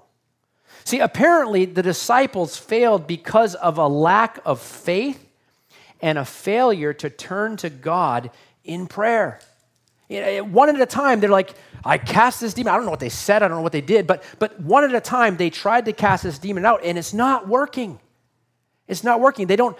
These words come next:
they don't have the faith to cast this demon out. And, and what they didn't do, when they realized that this demon is too powerful for us, what they didn't do is turn to God in prayer, which tells me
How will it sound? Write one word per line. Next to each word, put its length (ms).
they 80
don't 160
have 220
the 100
faith 540
to 80
cast 300
this 100
demon 180
out. 160
And, 320
and 200
what 200
they 120
didn't 500
do, 380
when 140
they 120
realized 520
that 120
this 200
demon 400
is 120
too 200
powerful 580
for 200
us, 200
what 120
they 120
didn't 400
do 320
is 200
turn 360
to 120
God 640
in 200
prayer, 560
which 240
tells 380
me 440